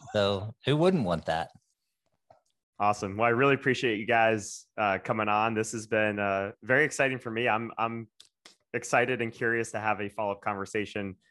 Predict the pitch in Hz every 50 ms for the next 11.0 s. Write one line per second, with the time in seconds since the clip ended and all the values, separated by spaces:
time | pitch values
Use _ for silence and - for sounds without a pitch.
0 | _ _ _ _ _ - 101 98 113 113 104 113 107 104 104 95 104 107 107 110
1 | 113 113 - - 104 90 - 113 107 104 104 101 98 92 - - _ _ _ _
2 | _ _ _ _ - - - 117 113 - 117 104 110 - 113 107 104 98 104 98
3 | 98 98 98 95 - _ _ _ - 98 95 95 135 147 147 - 135 120 117 113
4 | - 107 101 98 98 98 95 - 113 104 98 - 110 107 98 95 92 87 - 104
5 | 95 95 92 90 95 87 - 95 95 98 98 92 87 - 92 90 90 87 - 95
6 | 90 - - _ - 95 87 87 87 87 85 _ _ _ _ _ _ _ _ -
7 | 95 - 92 90 92 90 87 90 87 85 87 87 - - 95 90 87 87 - 104
8 | 95 85 87 - _ _ _ - 131 120 - 131 120 113 107 - - _ _ _
9 | - 110 107 - 131 117 113 110 107 107 110 104 104 107 101 104 - - 101 -
10 | - - 104 104 107 117 123 - - _ - 98 95 90 92 92 92 92 92 87